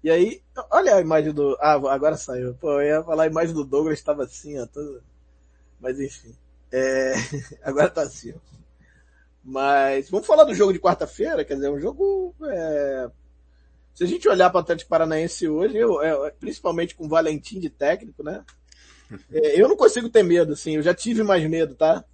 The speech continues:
Desse Atlético Paranaense jogando na arena. Ontem, inclusive, o Fluminense fez um jogo bem razoável, viu? Pra quem viu, eu vi os melhores momentos, na verdade, eu achei que o Fluminense fez um jogo bem razoável, assim, não foi.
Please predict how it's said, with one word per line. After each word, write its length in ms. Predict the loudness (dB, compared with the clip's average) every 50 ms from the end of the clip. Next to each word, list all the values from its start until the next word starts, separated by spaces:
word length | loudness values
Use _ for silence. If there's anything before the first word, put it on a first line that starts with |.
| _ _ _
Desse 260 | -8 -6 -6 -4 -4
Atlético 800 | -4 -4 -2 0 0 0 0 -2 -6 -6 -4 -2 -2 -2 -2 -4 -2 -2
Paranaense 500 | 0 0 0 -2 -2 -2 -4 -4 -4 -4
jogando 380 | -4 -4 -2 -2 -4 -4 -4
na 120 | -2 0 0
arena. 360 | 0 0 0 -2 -2 -2 -2
Ontem, 260 | -2 -2 -4 -6 -8
inclusive, 400 | -10 -8 -8 -4 -4 -4 -4 -4
o 20 | -6
Fluminense 520 | -6 -6 -4 -2 -2 -2 -4 -4 -6 -12 _ _ _ _ _ _ _ _ _ _
fez 200 | 2 4 4 6
um 80 | 4
jogo 260 | 6 6 4 4 4 2
bem 180 | 2 2 4
razoável, 640 | 4 2 2 4 6 6 8 8 6 6 4 2 2
viu? 140 | 2 0 0
Pra 100 | 0 -4
quem 200 | -4 -4 -4 -4
viu, 180 | -2 -2 -4
eu 60 | -2 -2
vi 100 | -4 -6
os 80 | -4
melhores 320 | -2 -2 0 0 0 -2 -2
momentos, 480 | -4 -2 -2 -4 -4 -4 -6 -10 -14
na 80 | -8 -6
verdade, 300 | -6 -4 -2 -2 -2 -2
eu 40 | -2
achei 260 | -2 -4 -4 -4 -4 -8 _ _ _
que 60 | _
o 40 | -14
Fluminense 280 | -8 -4 -2 -2 -2 -2
fez 80 | 0 0
um 60 | 0
jogo 120 | 0 0
bem 180 | 0 0 0 2
razoável, 520 | 0 0 2 4 6 6 6 6 4 0 -4
assim, 160 | -6 -8 -12
não 80 | -12 -12
foi. 420 | -8 -4 0 0 0 0 0